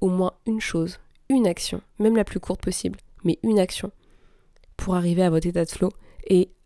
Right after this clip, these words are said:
faire votre mission de vie. Vraiment, moi c'est quelque chose qui m'intéresse et je pense que je vais en reparler dans d'autres épisodes, hein. Là c'était vraiment un épisode très introductif. Donc, euh, vraiment, prenez soin de vous, réfléchissez à ça,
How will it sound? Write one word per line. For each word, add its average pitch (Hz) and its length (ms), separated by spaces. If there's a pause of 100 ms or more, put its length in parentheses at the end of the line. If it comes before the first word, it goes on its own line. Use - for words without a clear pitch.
(800)
faire 170 380
votre 156 280
mission 156 360
de 156 100
vie. - 320 (560)
Vraiment, 202 420
moi 185 120
c'est 170 100
quelque 175 160
chose 196 200
qui - 140
m'intéresse 180 600
et 175 80
je - 80
pense 190 160
que - 100
je 160 80
vais 160 60
en - 20
reparler 185 300
dans 156 180
d'autres 165 240
épisodes, 175 380
hein. 160 80
Là 151 100
c'était - 240
vraiment 165 220
un 175 60
épisode 165 340
très 175 180
introductif. 165 640 (840)
Donc, 165 240
euh, 160 80
vraiment, 170 440 (380)
prenez 208 280
soin 202 180
de 190 60
vous, 185 240
réfléchissez 190 580
à 180 80
ça, 180 400